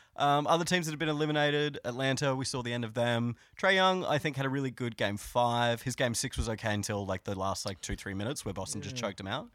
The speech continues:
Speaker 2: Went cold, but
Speaker 1: Credit to
Speaker 2: from
Speaker 1: him for game five, though. That was,
Speaker 2: Yeah,
Speaker 1: that
Speaker 2: overall,
Speaker 1: last,
Speaker 2: though
Speaker 1: like, ten minutes was fantastic.
Speaker 2: Yeah, overall, you have to give Hawks some credit. We, like,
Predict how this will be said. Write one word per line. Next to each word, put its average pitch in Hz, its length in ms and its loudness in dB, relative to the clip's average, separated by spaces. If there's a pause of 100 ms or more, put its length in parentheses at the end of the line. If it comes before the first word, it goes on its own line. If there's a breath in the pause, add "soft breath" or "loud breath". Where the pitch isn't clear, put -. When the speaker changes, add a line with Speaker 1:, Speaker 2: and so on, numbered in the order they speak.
Speaker 2:
Went 113 160 -12
cold, 110 520 -6
but 110 240 -4 (340)
Speaker 1:
Credit 202 160 0
to 156 60 6
Speaker 2:
from 143 80 6
Speaker 1:
him 117 80 4
for 113 60 -6
game 104 160 0
five, 127 200 2
though. 131 140 0
That 190 80 0
was, 220 100 0
Speaker 2:
Yeah, 185 60 0
Speaker 1:
that 127 80 -2
Speaker 2:
overall, 151 380 4
Speaker 1:
last, 123 260 8
Speaker 2:
though 110 60 4
Speaker 1:
like, 110 60 0 (440)
ten 120 180 0
minutes 107 260 -2
was 92 140 -8
fantastic. 98 520 -6 (100)
Speaker 2:
Yeah, 139 220 -10 (100)
overall, 156 320 -2
you 123 80 0
have 120 100 -4
to - 80 -18
give 117 160 -6 (160)
Hawks 110 280 -8
some 107 200 -4
credit. 92 320 -6
We, 104 240 -4
like, 101 200 -6